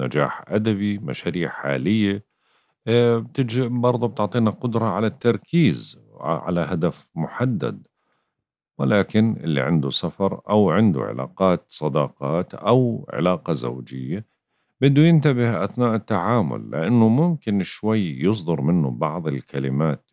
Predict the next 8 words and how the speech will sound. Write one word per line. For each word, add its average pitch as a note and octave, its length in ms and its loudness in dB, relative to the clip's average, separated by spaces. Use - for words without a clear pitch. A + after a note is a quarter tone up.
الغير F#2+ 720 2
مدروسة، C2 720 -4
واللي C#3+ 360 6
عنده C3 340 4
سفر A#2+ 420 -2
بده A#2 260 0
يتفقد A2 560 2
أمتعته G2 840 2